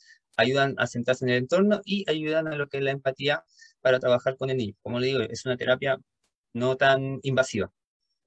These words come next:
¿ya? Las características que debe tener un perro de asistencia, tiene que ser un perro con energía, ya que no sea ni tan alto ni tan bajo, sino que tiene que ser muy equilibrado, eh,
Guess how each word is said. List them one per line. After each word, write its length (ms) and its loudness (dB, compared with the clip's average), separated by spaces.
¿ya? 300 -2
Las 120 4
características 680 2
que 100 0
debe 180 4
tener 200 0
un 80 -2
perro 160 4
de 60 6
asistencia, 640 0
tiene 240 0
que 80 -2
ser 220 -2
un 120 -8
perro 240 0
con 120 -2
energía, 500 2
ya 180 -4
que 100 -6
no 100 0
sea 140 0
ni 140 -2
tan 180 2
alto 340 0
ni 100 -8
tan 200 0
bajo, 380 0
sino 200 -4
que 100 -8
tiene 260 -4
que 100 -4
ser 280 -4
muy 220 -4
equilibrado, 600 0
eh, 680 2